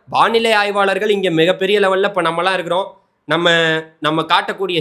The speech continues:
செய்திகள், வானிலை படங்கள் சொல்லக்கூடிய செய்திகளை தான் உங்களுக்கு சொல்றோம். அவங்கள மீறி அவங்களாம் பெரிய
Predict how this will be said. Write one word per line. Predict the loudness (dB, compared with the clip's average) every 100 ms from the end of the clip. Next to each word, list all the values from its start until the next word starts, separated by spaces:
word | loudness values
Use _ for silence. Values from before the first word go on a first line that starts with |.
| -2
செய்திகள், | -4 -2 -2 0 2
வானிலை | 2 0 -2
படங்கள் | -2 -2 -4 -4
சொல்லக்கூடிய | -4 -2 -2 -4
செய்திகளை | -2 -2 -2 -2
தான் | 0
உங்களுக்கு | -2 -4 -6
சொல்றோம். | -4 -4 -8 _ _ _ _ _ _ _
அவங்கள | -2 2 2 2 2
மீறி | 2 2 -2 -4
அவங்களாம் | -2 0 0 0
பெரிய | 0